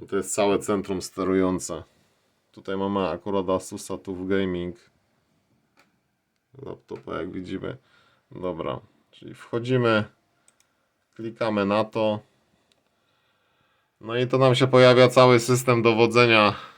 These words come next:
laptopem. On pokazuje nam prędkości wentylatorów.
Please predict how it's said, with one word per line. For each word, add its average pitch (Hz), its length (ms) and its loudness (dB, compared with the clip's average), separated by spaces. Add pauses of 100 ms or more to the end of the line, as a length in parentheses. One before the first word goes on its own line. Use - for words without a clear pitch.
(260)
laptopem. 104 840 0
On 98 140 -4
pokazuje 98 640 -2
nam 90 180 -2
prędkości 90 560 -12
wentylatorów. 90 1040 -4